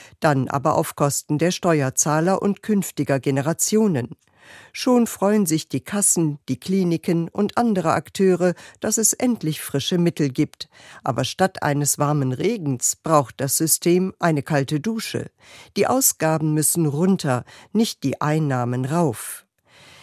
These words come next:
Die Märkische Oder-Zeitung aus Frankfurt-Oder fordert gemeinsame Rüstungsprojekte in Europa.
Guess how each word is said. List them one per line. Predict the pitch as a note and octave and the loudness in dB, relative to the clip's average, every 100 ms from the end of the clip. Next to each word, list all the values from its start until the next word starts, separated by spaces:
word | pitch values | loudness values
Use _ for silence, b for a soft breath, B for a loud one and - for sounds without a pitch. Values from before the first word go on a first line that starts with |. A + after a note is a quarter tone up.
| B B | B B
Die | F#3+ | 0
Märkische | B3 C#4+ B3+ B3 - | 0 -2 -4 -2 -2
Oder-Zeitung | B3+ C#4 C4 - G#3+ G3+ G3 - | -2 -2 -2 -2 -2 -2 -4 -4
aus | D3 C#3+ | -2 -2
Frankfurt-Oder | - D#3+ - D3 - E3+ F#3 F#3 B3+ | -2 -2 -2 -4 -2 0 2 2 0
fordert | C#4+ - G3 G3 F#3+ - | -2 -2 0 0 -2 -2
gemeinsame | F#3 D#3 D3+ D#3 F3 G3 | -2 0 0 0 0 0
Rüstungsprojekte | E3 D#3+ - D#3 C#3+ - D#3+ C#3+ C#3 - - | 0 -2 -2 -4 -4 -4 -2 0 0 -4 -4
in | - B2+ B2 | -2 -2 -4
Europa. | D#3+ E3+ D3 G#2+ B2 - | -2 -2 -2 -4 -6 -10